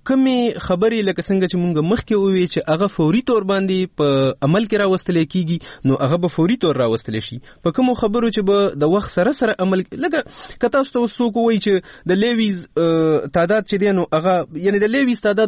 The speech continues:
اوس یولس زره اوه سوه او، آه، آه، نهه، آه،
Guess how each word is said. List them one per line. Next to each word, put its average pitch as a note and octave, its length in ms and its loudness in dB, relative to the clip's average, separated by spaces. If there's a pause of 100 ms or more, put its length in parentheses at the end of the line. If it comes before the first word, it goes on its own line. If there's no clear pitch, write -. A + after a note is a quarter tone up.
اوس A3 200 -4 (160)
یولس G#3+ 400 2
زره G3+ 280 0
اوه F#3+ 180 2
سوه F#3 280 0
او، D3+ 440 0
آه، C3+ 60 0
آه، C3+ 680 2
نهه، E3+ 500 0
آه، A#2+ 320 -8